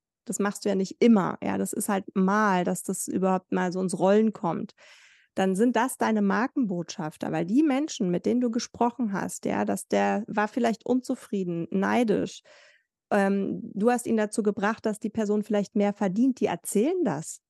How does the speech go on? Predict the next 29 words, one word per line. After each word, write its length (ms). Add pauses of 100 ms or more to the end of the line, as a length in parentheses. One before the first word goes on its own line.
(160)
auf 220
dem 120
Markt 340
draußen, 560 (320)
bei 320
ihren 220
Freunden, 720 (140)
auf 160
Privatpartys, 1000
auf 140
Social 380
Media, 520 (440)
die 60
erzählen, 500
hey, 400 (400)
also 320
mein 300
Team 220
hat 120
über 140
mich 260
damals 380
gesagt, 440
mit 160
Jessica 400
kannst 340
du 40
immer 320
reden. 300